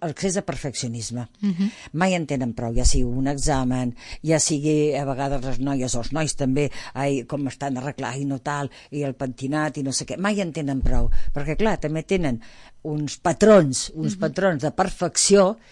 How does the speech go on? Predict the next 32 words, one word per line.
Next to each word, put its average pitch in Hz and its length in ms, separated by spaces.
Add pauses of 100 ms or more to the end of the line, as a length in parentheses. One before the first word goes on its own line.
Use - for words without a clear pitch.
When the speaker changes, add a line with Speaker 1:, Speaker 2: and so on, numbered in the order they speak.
(140)
Speaker 1:
que - 100
a 156 40
vegades 147 360
són 165 200
impossibles 143 600
d'assolir. 135 520 (400)
Eh? 160 180
I 127 100
això, 113 280
clar, 113 200
pues, - 220 (360)
provoca 139 520
molta 170 460
i 165 60
molta 123 300
frustració, 117 680 (260)
o - 100
Speaker 2:
Hem 208 60
Speaker 1:
no? 196 60
Speaker 2:
d'entendre 208 400
que 214 80
no 196 100
som 196 420
perfectes, 185 500
ni 202 100
ho - 20
Speaker 1:
No, 156 100
Speaker 2:
serem, 185 440
no? 185 100
Speaker 1:
ni 190 80
ho 180 60
serem, 139 420